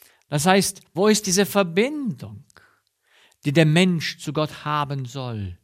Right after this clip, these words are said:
damit Frucht entstehen kann? Weil das Bild ist, wenn ich so will, ein Bild, das uns die,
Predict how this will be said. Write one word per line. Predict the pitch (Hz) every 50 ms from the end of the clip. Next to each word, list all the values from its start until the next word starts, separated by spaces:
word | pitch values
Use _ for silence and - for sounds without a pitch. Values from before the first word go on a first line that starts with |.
| _ _ _ _ _ _ _
damit | - 117 113 143 139 139 143 135 123 - - - - - - _ _ _
Frucht | _ - - 139 151 135 - - - -
entstehen | 117 104 - - - 123 104 101 104 - _
kann? | - - _ _ _ _ _ _ _ _ _ _ _ _ _ _ _ _ _ _ _
Weil | - 143
das | 147 165 135 120
Bild | 120 131 151 208 254 269 247 180 - - - _ _ _ _ _ _ _ _ _ _ _ _ _ _ _ _ _ _ _ _ _ _ _ _ _ _ _ _ _ _ _
ist, | - 165 175 - - - - - - - - _ _ _ _ _ _ _ _ _
wenn | - 123 131
ich | 143 123 -
so | - 151 135 113
will, | - 131 127 123 127 127 117 - _ _ _ _ _ _ _ _ _ _ _ _ _ _ _ _ _ _ _ _ _ -
ein | 127 131 131 117
Bild, | 120 170 208 247 233 226
das | 185 147 - -
uns | 151 131 120 - - - - - - _ _ _ _ _ -
die, | 117 104 110 127 135 -